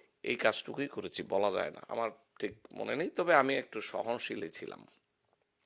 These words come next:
তারপর বিয়ের সময় এই নারীর পরিবারটুকু দিকে কত রকমের যে হেনস্থা করা হয়েছে,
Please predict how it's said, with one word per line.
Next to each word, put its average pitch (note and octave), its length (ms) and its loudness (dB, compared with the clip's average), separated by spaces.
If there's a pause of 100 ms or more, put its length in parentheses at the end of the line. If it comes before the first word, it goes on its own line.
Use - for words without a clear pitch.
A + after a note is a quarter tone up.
(1160)
তারপর F#3+ 460 10 (960)
বিয়ের D#3+ 340 10
সময় D#3+ 680 2 (840)
এই C#3 160 4
নারীর B2+ 600 4
পরিবারটুকু C#3+ 1000 2 (360)
দিকে - 300 -10 (680)
কত - 240 2
রকমের G#3+ 480 12
যে D#3+ 160 10
হেনস্থা C#3+ 540 4
করা G2+ 400 2
হয়েছে, E3 800 2